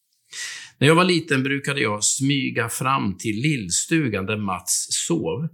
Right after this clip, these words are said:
Och om han vaknade brukade jag få komma in och prata med honom trots att han var nästan medvetslös av trötthet.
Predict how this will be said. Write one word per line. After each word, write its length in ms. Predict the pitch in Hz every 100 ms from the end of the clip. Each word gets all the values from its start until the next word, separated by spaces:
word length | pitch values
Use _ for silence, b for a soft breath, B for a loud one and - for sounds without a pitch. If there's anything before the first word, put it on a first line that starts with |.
| _ B B B B
Och 280 | 147 151
om 180 | 185 208
han 220 | 156 143
vaknade 720 | 143 156 101 - 101 95 101 - 104
brukade 360 | 127 123 135
jag 220 | 117 92
få 80 | 90
komma 280 | 104 120 113
in 200 | 98 85
och 120 | 90
prata 440 | - 160 120 - 165
med 120 | 156
honom 440 | 143 95 90 90 -
trots 460 | 160 160 - -
att 160 | 120 123
han 140 | 110
var 80 | 90
nästan 480 | 110 113 - 85 85
medvetslös 1080 | 107 131 95 78 80 - - 120 - - -
av 160 | 73
trötthet. 560 | 113 101 - - -